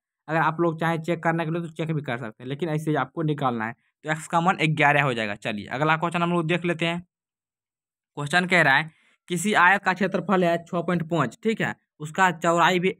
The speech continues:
वन पॉइंट टू फ़ाइव दिया गया, उसका आपको निकालना है लंबाई। तो लंबाई बराबर क्या होता है, आयत की लंबाई की बात कर रहे हैं, लंबाई बराबर क्षेत्रफल बटा चौड़ाई। तो क्षेत्रफल कितना है, छः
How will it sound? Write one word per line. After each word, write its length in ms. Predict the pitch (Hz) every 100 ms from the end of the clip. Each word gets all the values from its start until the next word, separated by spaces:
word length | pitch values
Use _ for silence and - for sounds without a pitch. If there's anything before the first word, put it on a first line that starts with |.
| -
वन 180 | 156 165
पॉइंट 200 | 180 175 165 -
टू 120 | 180
फ़ाइव 240 | 180 180 180
दिया 260 | 170 175
गया, 220 | 185 196 160
उसका 220 | 160 170
आपको 300 | 160 160 165
निकालना 320 | 160 160 160
है 120 | 160 175
लंबाई। 460 | 151 143 110 110 104 -
तो 260 | - -
लंबाई 420 | 139 147 151 160 180
बराबर 280 | 185 175 165
क्या 140 | 165
होता 220 | 143 131
है, 160 | 139 165 _ _ - - _ _ - _ - _ _ _ _ _ _ _ -
आयत 280 | 151 170
की 80 | 170
लंबाई 260 | 165 156 151
की 80 | 147
बात 180 | 135
कर 120 | 135 131
रहे 100 | 170
हैं, 60 |
लंबाई 340 | 151 147 165 175
बराबर 240 | 170 165
क्षेत्रफल 400 | 165 175 160 196
बटा 300 | 165 160 190 220 _ _ _ _
चौड़ाई। 380 | 160 151 139 123
तो 100 | 120
क्षेत्रफल 300 | 117 156 175
कितना 220 | 175 185
है, 60 | 175
छः 240 | 170 170